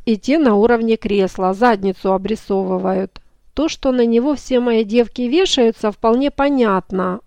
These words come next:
У самой пёрышки затрепетали, когда впервые увидела. Даже не сразу поняла, что красавчик с внешностью секс-символа делает в архиве среди пожилых тёток и пыльных бумаг.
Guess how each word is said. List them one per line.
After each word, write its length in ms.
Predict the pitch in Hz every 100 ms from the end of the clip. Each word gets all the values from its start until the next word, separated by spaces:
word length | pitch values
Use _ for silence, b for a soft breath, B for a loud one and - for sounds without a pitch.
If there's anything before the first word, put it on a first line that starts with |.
| _ -
У 80 |
самой 400 | 226 226 220 269
пёрышки 540 | 254 226 208 202 - 202
затрепетали, 880 | 196 196 196 196 208 - 247 240 202
когда 360 | 202 196 226
впервые 480 | 214 220 208 208 214
увидела. 800 | 220 208 208 190 196 185 185 196 - -
Даже 300 | 240 226 233
не 140 | 233
сразу 360 | - 247 226 233
поняла, 400 | 233 240 262 311
что 260 | - 262
красавчик 640 | - 208 196 226 240 - -
с 140 | -
внешностью 540 | 226 233 208 208 - 196
секс-символа 880 | 214 202 - 254 311 262 214 196
делает 440 | 190 233 285 247 214
в 60 |
архиве 440 | 202 214 - 269 247
среди 380 | - 208 202 247
пожилых 520 | 214 202 196 196 -
тёток 520 | - 269 - 226 - -
и 80 | 233
пыльных 480 | - 233 220 220 208
бумаг. 640 | 247 247 202 190 -